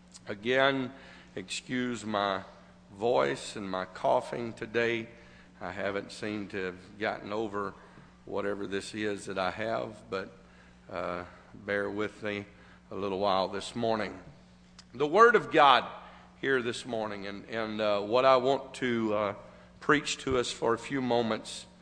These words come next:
this morning is do not, do not stop at the gate. Do not stop at the gate. We read in the scripture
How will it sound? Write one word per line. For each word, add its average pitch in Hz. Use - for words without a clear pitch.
this 117
morning 104
is 113
do 156
not, 156
do 151
not 110
stop -
at 110
the 110
gate. 104
Do 147
not 117
stop -
at 104
the 104
gate. 98
We 127
read 170
in 151
the 127
scripture 147